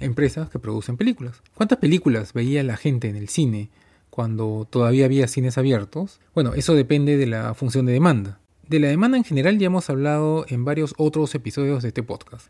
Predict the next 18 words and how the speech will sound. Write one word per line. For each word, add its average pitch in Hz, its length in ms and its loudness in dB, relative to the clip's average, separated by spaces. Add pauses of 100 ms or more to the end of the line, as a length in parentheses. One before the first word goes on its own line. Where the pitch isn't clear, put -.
Pero, 117 380 2
¿cuántas 247 300 2
películas 170 500 0
van 160 140 -4
a 160 120 -4
producir 127 460 0
las 123 160 -2
empresas? 104 640 -8 (500)
Bueno, 110 260 -4 (220)
eso 147 260 -2
va 143 80 2
a 143 40 2
depender 139 460 0
de 123 120 -4
la 104 80 -8
función 151 500 -2
de 139 60 0
oferta. - 440 0